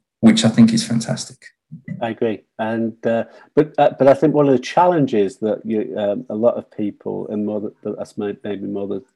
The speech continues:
Speaker 2: the, the more traditional people, um, have when, when you start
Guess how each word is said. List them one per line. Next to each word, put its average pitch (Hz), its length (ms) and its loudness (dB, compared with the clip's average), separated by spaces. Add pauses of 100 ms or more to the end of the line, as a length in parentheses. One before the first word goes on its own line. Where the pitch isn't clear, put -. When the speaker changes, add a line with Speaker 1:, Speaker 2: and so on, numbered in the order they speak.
Speaker 2:
the, 98 200 -14
the 104 80 -12
more 98 160 -10
traditional 117 420 -4
people, - 560 -12 (560)
um, 95 420 -8 (440)
have 131 360 2 (120)
when, 104 380 -2
when 98 180 -4
you 92 40 -6
start 95 380 -4